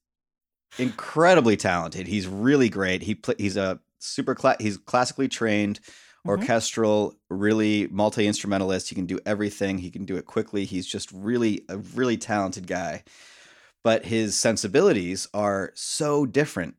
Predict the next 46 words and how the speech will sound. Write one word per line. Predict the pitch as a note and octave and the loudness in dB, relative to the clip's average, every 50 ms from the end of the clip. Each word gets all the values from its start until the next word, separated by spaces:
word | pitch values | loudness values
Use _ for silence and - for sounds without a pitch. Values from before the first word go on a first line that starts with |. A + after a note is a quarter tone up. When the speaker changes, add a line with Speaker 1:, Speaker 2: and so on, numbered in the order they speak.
| _ _ - | _ _ -10
Speaker 1:
from | - G#2 G2+ F#2+ F#2 F#2+ F2+ - - | -4 -2 -2 0 0 -2 -4 -2 0
that | G2 G2+ G2+ | 2 2 2
of | F#2+ | 2
my | F#2+ F2+ | 2 0
clients, | E2+ - A#2 B2+ B2+ G#2 E2 - - - - - - _ - | -2 0 0 0 0 0 -2 -6 -10 -12 -12 -12 -12 _ -4
you | A2+ G#2+ | -2 0
know, | G#2 G2+ G2 | 2 2 2
and | G2 | 2
I, | G2+ F#2 - - | 2 0 0 -4
I | A2+ | -6
tell | - - - B2 A#2 | -4 0 0 0 2
him | A2+ A2 G2+ | 2 2 2
one | G2+ G#2 A2+ B2+ - | 2 2 2 0 0
thing | - - E2 E2 E2 D#2+ | -2 -4 -4 -4 -4 -6
and | F2+ F2+ | -8 -8
he | G#2 | -10
comes | - - - G#2+ G2 - | -6 -4 -2 -2 -2 -2
back | - G#2 G#2+ A2+ A#2 - - - _ _ _ _ _ _ _ _ _ _ | 0 0 2 0 0 -2 -8 -20 _ _ _ _ _ _ _ _ _ _
to | - - | -6 -4
me | G2+ G2 F#2+ F#2 | 0 0 0 0
with | F2+ F#2+ F2 | 0 0 -2
something | - A#2+ A2 G2+ - G#2 G2+ | 0 0 0 0 0 0 0
that's | F#2+ F2 - - - - - - - - - _ _ - | 0 -2 -2 -4 -6 -8 -12 -20 -20 -20 -20 _ _ -6
beautiful, | A2 A2+ C#3+ F3 G3+ F3+ - - G#2 F#2 | 0 2 4 4 4 2 2 2 0 0
but, | F2 - F2 | 0 -2 -2
like, | G#2+ G#2 F#2+ - - - _ - _ _ _ - | -2 -2 -2 -4 -8 -16 _ -20 _ _ _ 0
in | A#2 A#2 | 0 2
this | A#2+ A2+ - - | 2 0 -2 -6
very | - - A#2+ B2+ C#3 D#3 D#3+ D#3 | -6 -2 0 0 2 2 2 0
strange | C#3+ - - - - C#3 C3+ C3 B2+ B2 G#2+ G2 | 0 -2 -2 0 2 2 4 4 4 2 2 2
way | A2+ C3 C3+ C#3 A2+ G2+ | 4 6 6 6 6 6
that | F#2+ G2+ G2 | 4 4 4
I, | D#2+ G2+ G#2+ G2+ - - - | 4 2 2 0 -2 -6 -6
I | - G2+ G#2 G#2+ G#2 G2 - _ _ _ _ _ _ _ _ - - - - | -4 -2 -2 -2 -2 -4 -8 _ _ _ _ _ _ _ _ -20 -16 -10 -6
as-, | A2+ - - - - - | -6 -4 -4 -6 -6 -8
I | A2+ A2 - _ | -10 -10 -10 _
completely | - A#2 G#2 C3+ D3+ B2 A2+ | -6 -4 -2 0 2 2 2
associate | G2+ - - A#2+ A2+ A2+ - A2 G#2+ G2 | 2 2 2 0 0 2 2 2 2 2
with | E2 F#2+ G2 | 2 0 -4
a | F2+ | -4
cultural | - A2+ G2+ G2 - - G2 F2+ F#2 E2+ - _ _ _ _ _ _ _ | -2 -2 -2 -2 -2 -2 -4 -4 -4 -6 -12 _ _ _ _ _ _ _
divide, | - F#2+ F#2 A#2 C#3 G#2+ - - - - | -8 -2 0 2 2 2 0 -4 -10 -10
you | - G2 F#2 | -8 -6 -4
know, | F2 F2 F#2 G2 G2 | -2 0 0 0 0
it's, | F2 - - F#3+ | -2 -2 -2 -2
Speaker 2:
Mm-hmm. | F3+ F#3+ G#3+ G3+ F#3 E3 D#3 D#3+ | 0 0 -2 -2 -2 -4 -4 -6